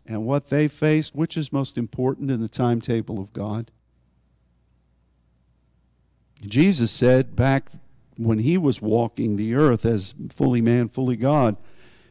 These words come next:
"Do you know that the prophets would have longed to have lived in the days you're living in?"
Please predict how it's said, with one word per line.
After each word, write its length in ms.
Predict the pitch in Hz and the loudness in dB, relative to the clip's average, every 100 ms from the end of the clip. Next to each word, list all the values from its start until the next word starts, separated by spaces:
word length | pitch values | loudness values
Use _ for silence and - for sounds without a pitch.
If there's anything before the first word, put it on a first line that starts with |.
| _ | _
"Do 60 | 151 | -2
you 100 | 202 | 0
know 220 | 233 214 | 2 2
that 160 | 190 - | 2 -2
the 80 | |
prophets 840 | 110 - 127 147 151 160 156 - - 135 | -8 -6 -2 0 0 -2 -4 -8 -14 -6
would 140 | 120 | -2
have 100 | 113 | -2
longed 560 | 104 110 120 135 156 165 | -2 -2 2 4 4 4
to 140 | 147 | 2
have 80 | 113 | 0
lived 400 | 117 131 151 135 | 0 2 2 2
in 60 | 107 | -2
the 60 | |
days 320 | 101 120 127 110 | -2 0 0 0
you're 160 | 123 | 0
living 340 | 135 131 131 131 | 2 0 0 -2
in?" 220 | 135 | -2